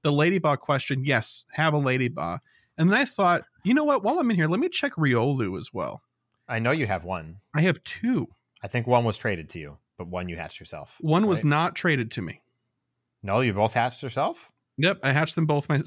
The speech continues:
Speaker 1: myself,
Speaker 2: Okay.
Speaker 1: and they were both hatched on events.
Speaker 2: Yeah, I remember when you hatched one of 'em,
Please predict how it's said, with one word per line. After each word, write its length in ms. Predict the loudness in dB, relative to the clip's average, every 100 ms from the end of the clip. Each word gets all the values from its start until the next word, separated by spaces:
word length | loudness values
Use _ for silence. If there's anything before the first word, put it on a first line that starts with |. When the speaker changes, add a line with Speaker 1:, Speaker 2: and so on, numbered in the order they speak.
| -2
Speaker 1:
myself, 500 | 0 0 0 0 0
Speaker 2:
Okay. 100 | 0
Speaker 1:
and 100 | 2
they 60 |
were 120 | 2 2
both 380 | 0 0 0
hatched 440 | -2 0 0 -2 -4
on 180 | -2 0
events. 800 | 0 0 0 -2 -4 -14 -14 -16 -20 _ _ _ _
Speaker 2:
Yeah, 300 | -14 -14 -14 -6
I 100 | -2
remember 280 | 0 0 0
when 140 | 0
you 100 | -2
hatched 260 | -6 -10 -12
one 140 | -12
of 80 | -12
'em, 220 | -16 -18